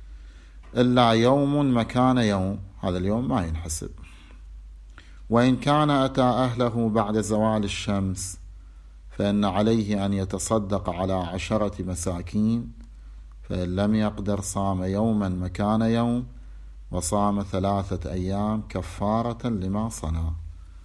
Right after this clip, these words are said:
هاي اللي هي كفارة الإفطار بعد إفطار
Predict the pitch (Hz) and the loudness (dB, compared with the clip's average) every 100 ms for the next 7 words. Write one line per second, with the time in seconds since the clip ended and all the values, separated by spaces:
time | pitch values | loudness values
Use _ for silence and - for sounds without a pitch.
0 | - - - 95 90 92 90 90 - 98 | -20 -8 -2 0 0 0 -2 -4 -4 0
1 | 104 110 - 85 82 - 101 110 107 92 | 0 0 -4 -6 -6 -4 -2 -2 -2 -4
2 | 92 113 127 - - - - - - - | -2 -4 -4 -10 -18 -18 -18 -18 -18 -20
3 | - - 92 92 87 | -16 -4 0 0 -2